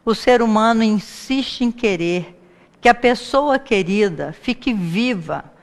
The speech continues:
para que o amor não desapareça, não desapareça junto com ela. Sabe-se, porém, que tanto o amor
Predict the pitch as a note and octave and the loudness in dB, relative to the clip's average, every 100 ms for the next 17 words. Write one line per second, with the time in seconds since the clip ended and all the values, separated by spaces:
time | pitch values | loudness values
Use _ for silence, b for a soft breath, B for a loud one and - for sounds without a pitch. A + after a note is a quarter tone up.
0 | b b _ A3+ A3+ A3+ - A#3+ A#3 G#3 | b b _ 6 6 4 0 4 4 4
1 | G3+ G#3+ G#3+ A3 A3 A3 A3+ A3+ B3 B3+ | 2 2 2 0 0 0 0 2 4 4
2 | A3 A3 - - C#3+ - - _ b b | 6 4 0 -6 -6 -10 -20 _ b b
3 | b b b b _ G#3+ G#3 G3+ F3+ F#3+ | b b b b _ -2 0 0 0 0
4 | F#3 G#3 F#3 F3+ A3+ A3 F#3 G3+ A3 A#3+ | 2 2 2 -2 -2 -2 0 -2 -2 -6
5 | - F4 A#3 A3+ G3+ C#3+ - b b - | -2 2 4 6 4 0 -6 b b -16
6 | - E4 F#4 C#4 B3+ A3+ - F#3 E3+ F#3+ | 2 6 6 4 -2 -4 -4 -2 0 2
7 | A#3 A3+ E3+ - B B - B3 - - | 2 2 -2 -6 B B -4 -2 -2 -8
8 | - D#4 G4 F#4 F4+ D#4+ A3+ F3+ E3+ E3+ | 2 2 2 0 2 2 2 2 -2 -4
9 | - | -12